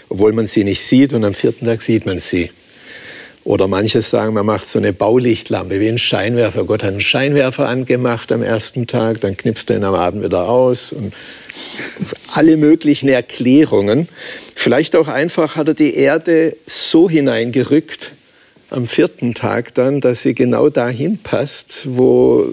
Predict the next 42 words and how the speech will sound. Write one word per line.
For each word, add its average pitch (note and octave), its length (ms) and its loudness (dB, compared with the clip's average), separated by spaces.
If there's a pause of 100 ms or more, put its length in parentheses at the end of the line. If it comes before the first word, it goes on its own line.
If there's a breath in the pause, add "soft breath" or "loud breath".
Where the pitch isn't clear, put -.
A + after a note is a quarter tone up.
(100)
ein C3 220 -2
vierundzwanzig-Stunden-Tag B2+ 1400 0
in G2 80 -2
etwa F#2 360 -4
abläuft, F2 480 -6
ne? C3 180 0 (720 loud breath)
Müsste A2 220 -4
man A2+ 80 2
mal G#2 60 0
den G#2+ 100 -2
Physiker D3 520 2
fragen, G2 420 -4
ob G2 180 -4
Wasser A#2+ 260 0
auch A#2+ 140 0
möglich A#2+ 400 0
ist - 580 -2 (140)
in G#2+ 280 -2
einer A#2+ 240 2
Umlaufbahn A2+ 1160 0
wie A2+ 120 0
zum - 160 -6
Beispiel A2 300 0
dem A2 160 0
Mars. D3+ 400 -2 (640 loud breath)
Ja, G#2+ 100 -6 (340)
man G2 80 -6
hat G2+ 100 -6
ja G2+ 80 0
lange G#2 340 0
geglaubt, G#2 440 0
dass G2+ 160 0
man G#2+ 100 -2
da G#2 100 2
auch G#2 140 0
Wasser - 300 0
findet. G#2+ 340 0
Also A2+ 320 2 (560)
wie C#3 140 0
das G#3+ 240 2
genau C3+ 300 2
ist, - 400 0